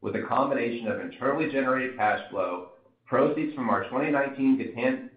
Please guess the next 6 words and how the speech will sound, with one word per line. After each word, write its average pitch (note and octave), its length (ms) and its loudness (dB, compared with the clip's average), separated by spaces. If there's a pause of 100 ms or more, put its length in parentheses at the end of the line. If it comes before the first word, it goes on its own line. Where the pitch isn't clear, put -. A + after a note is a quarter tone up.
GATAN C3 420 0
divestiture, B2 720 -4 (340)
and C#3 200 6
investment A2+ 400 2
grade G2+ 240 -4
leverage. - 380 -4